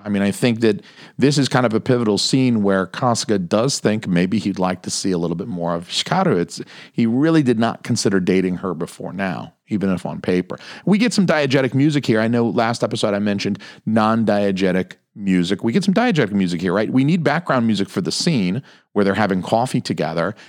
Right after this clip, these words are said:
And that could just as easily have been done with just background music, non-diegetic background music. But here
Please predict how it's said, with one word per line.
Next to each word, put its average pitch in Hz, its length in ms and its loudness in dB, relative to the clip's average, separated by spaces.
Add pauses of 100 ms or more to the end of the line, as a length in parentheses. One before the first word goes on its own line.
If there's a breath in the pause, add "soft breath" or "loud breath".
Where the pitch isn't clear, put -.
(120 loud breath)
And 143 200 0
that 165 340 -2
could 147 160 0
just 139 280 0
as 117 160 0
easily 113 380 2
have 95 180 -4
been 90 220 0
done 113 280 2
with 92 260 -2
just 87 280 -2
background 92 560 0
music, 92 320 2
non-diegetic 92 640 0
background 87 420 -4
music. 120 220 -2
But 98 120 -2
here 180 360 0